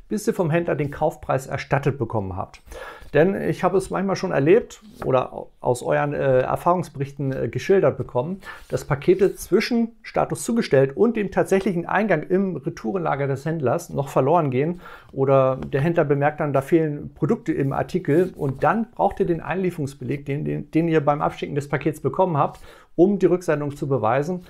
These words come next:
Deshalb den Beleg nicht zu früh wegwerfen, sondern so lange aufbewahren, bis ihr das Geld erstattet bekommen habt.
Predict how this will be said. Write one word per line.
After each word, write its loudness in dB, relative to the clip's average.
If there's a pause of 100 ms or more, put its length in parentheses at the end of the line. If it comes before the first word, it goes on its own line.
(180)
Deshalb -4
den 0
Beleg 2 (100)
nicht -4
zu -4
früh 2
wegwerfen, 0
sondern -2 (240)
so 2
lange 2
aufbewahren, 0
bis -6
ihr -4
das -4
Geld -2
erstattet -6
bekommen -2
habt. -8